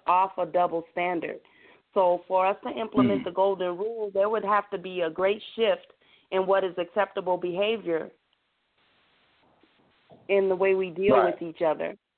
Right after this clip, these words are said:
Speaker 1: And I don't see that happening until we address the fact that, um, a lot of the, the dominant narrative in the gender roles has been bl-, has been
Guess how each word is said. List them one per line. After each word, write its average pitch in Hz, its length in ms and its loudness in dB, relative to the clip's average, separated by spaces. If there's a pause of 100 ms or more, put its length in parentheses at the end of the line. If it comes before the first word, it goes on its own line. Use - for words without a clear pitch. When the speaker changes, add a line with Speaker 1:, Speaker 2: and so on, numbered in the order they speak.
(120)
Speaker 1:
And 175 160 0
I 175 120 4
don't 208 220 0 (100)
see 208 140 -8
that 180 220 0
happening 185 560 -2 (320)
until 180 320 -2
we 190 180 -2
address 202 420 2 (120)
the 175 100 -4
fact 175 360 -2
that, 165 280 -2 (440)
um, 170 200 -6 (100)
a 175 100 2
lot 190 340 4
of 196 260 -2
the, 175 380 2 (260)
the 180 80 0
dominant 190 520 0
narrative 196 680 0
in 170 160 -2
the 160 120 -2
gender 202 380 -2
roles 151 460 0 (380)
has 202 180 0
been 180 260 -2
bl-, 180 260 -2 (260)
has 196 240 0
been 185 300 -4